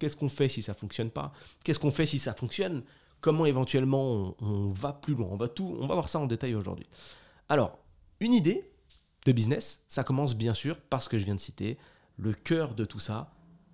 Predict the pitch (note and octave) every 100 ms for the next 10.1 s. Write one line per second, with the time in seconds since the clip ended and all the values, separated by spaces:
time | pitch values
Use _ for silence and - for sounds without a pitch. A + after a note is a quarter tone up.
0 | - A2+ A#2+ E3 - - - - - -
1 | B2 C#3 A#2 A2 A#2 A#2 A#2 A2+ - G2+
2 | A#2 B2 A2+ - A#2 A2 - _ _ _
3 | _ G#2 F2+ F2+ A#2 F#3+ - - _ _
4 | _ _ _ _ - C#3+ C3+ B2+ - F3
5 | - - _ _ _ _ _ C3+ C3 A2+
6 | G#2 F#2 E2+ A2+ C3 - _ _ _ _
7 | - - G#2+ B2 B2+ B2 - _ _ _
8 | _ _ G#2+ D#3+ C#3+ E2+ - - - A2+
9 | B2 A#2 G#2 - - D3 C3 G#2 F#2 A2+